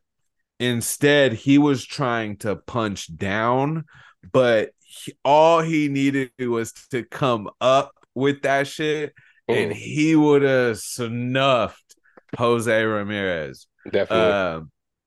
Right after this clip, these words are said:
Speaker 1: watch it. I-, if you watch it, watch it in slow-mo. I think it was, like, his third punch right before he got snuffed.
Speaker 2: Yeah.
Speaker 1: Uh, he barely missed. And if he would have came up,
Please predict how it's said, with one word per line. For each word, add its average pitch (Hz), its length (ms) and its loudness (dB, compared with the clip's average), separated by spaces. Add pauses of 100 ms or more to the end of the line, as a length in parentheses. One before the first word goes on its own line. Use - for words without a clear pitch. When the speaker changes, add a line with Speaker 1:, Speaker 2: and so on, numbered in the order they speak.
(120)
Speaker 1:
watch 123 380 0
it. 147 200 0
I-, 117 220 -6
if 113 160 -6
you 117 140 -2
watch 120 260 2
it, 143 120 -2
watch 120 340 0
it 135 100 -4
in 120 160 -2
slow-mo. 110 480 -2
I 95 120 -2
think 113 240 -10
it 120 80 0
was, 107 200 0
like, 101 220 0
his 95 300 -6 (100)
third 104 420 2
punch 87 460 -8 (320)
right 95 440 -2
before 104 460 0
he 104 220 -2
got 85 280 -2
snuffed. 80 480 -10 (160)
Speaker 2:
Yeah. 92 240 0
Speaker 1:
Uh, 95 440 0 (100)
he 127 440 0
barely 117 760 0
missed. 101 500 -4
And 92 120 -6
if 95 100 -4
he 123 180 0
would 139 180 4
have 120 120 0
came 117 480 -4
up, 117 300 0